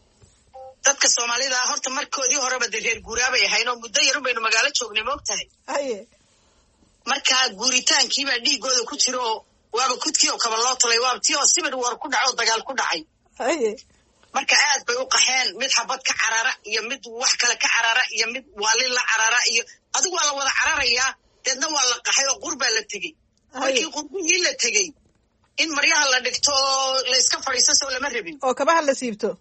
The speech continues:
Speaker 1: Oo kabaha la siibto, bal la nasto, iskuuladii iyo bal waxyaalihii la galo. Adigu in yarba markaan dhowr sano joognayba waxa la bilaabay.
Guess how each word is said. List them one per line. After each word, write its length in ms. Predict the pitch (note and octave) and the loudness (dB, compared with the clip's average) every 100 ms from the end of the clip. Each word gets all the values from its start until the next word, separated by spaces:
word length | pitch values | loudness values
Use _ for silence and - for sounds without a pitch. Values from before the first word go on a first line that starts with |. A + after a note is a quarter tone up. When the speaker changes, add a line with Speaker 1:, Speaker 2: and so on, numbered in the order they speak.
| _ _ _ _ - | _ _ _ _ -8
Speaker 1:
Oo 100 | A#3 | -2
kabaha 300 | C#4+ E4 D#4 | 2 4 4
la 80 | C4+ | 2
siibto, 320 | - B3 D4 C#4 | 0 0 -2 0
bal 140 | C4 | -2
la 80 | B3 | 0
nasto, 260 | B3 - E4 | 2 0 0
iskuuladii 560 | B3+ - B3+ C#4 C4+ C4+ | 0 -2 -4 -6 -4 -2
iyo 120 | B3 A#3 | -4 -4
bal 180 | B3 | -6
waxyaalihii 540 | A#3+ B3 B3 C4 C#4+ B3+ | -4 0 2 2 -2 -4
la 80 | F4+ | -4
galo. 260 | A#3+ B3 G#3+ - _ _ - | -4 -4 -6 -10 _ _ -2
Adigu 320 | D4 E4+ E4+ E4+ | 0 0 -4 -2
in 180 | - G#4+ G4 | 0 2 0
yarba 280 | D#4+ C4 D#4+ | -2 -4 -4
markaan 320 | E4+ D4+ D4 | -4 -2 -2
dhowr 180 | D#4+ D4 | 0 2
sano 200 | C#4 D4 | 2 0
joognayba 380 | C#4+ C4 B3+ C#4 | -2 -4 -4 -4
waxa 180 | C4 A#3+ | -2 -2
la 80 | A3+ | -2
bilaabay. 360 | G3 G3 F3 | -2 -2 -2